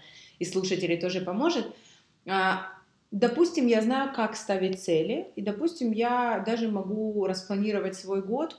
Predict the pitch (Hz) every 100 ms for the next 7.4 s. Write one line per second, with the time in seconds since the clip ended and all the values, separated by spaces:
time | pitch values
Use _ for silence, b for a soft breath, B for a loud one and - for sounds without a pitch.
0 | - 202 214 220 214 190 180 160 156 151
1 | - - - - 240 226 190 196 175 156
2 | 151 143 147 151 151 151 147 143 151 165
3 | 214 185 175 170 165 156 147 - - _
4 | B B B B B B B B - 175
5 | 175 170 170 - _ - 226 202 127 -
6 | - _ _ _ _ _ 277 - 247 -
7 | 370 381 -